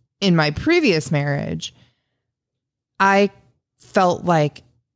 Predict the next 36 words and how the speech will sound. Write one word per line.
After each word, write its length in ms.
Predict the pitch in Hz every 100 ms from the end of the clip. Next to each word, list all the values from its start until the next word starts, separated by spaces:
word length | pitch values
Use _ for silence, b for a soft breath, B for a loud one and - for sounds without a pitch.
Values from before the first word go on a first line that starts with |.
| _
I 100 | 170
couldn't, 600 | 165 - 196 185 165 - - _ -
I 160 | 175 180
had 160 | 196
to 60 | 170
be 100 | 170
the 100 | 160
last 320 | 156 147 -
one 200 | 151 143
up, 300 | - - - - - _ _ _ _ _ _ _ _ _ -
awake 300 | 170 160 143
in 80 | 143
the 60 | 139
household, 580 | 135 143 - - - - _
because 280 | 175 185 147 _
I 100 | 160
had 140 | 165 165
to 60 |
be 120 | 170 170
the 100 | 160
one 180 | 147 151
to 60 |
make 140 | 160 147
sure 160 | -
everything 380 | - 156 147 170
was 140 | 175
locked 280 | 175 165 165
up, 200 | 151 -
that 120 | 156
the, 220 | - 139 143
you 140 | - 160
know, 180 | 147 135 B B B B 170
everything 420 | 139 139 156 160
was 220 | 156 151 -
shut 260 | - 196
down 440 | 196 185 180 180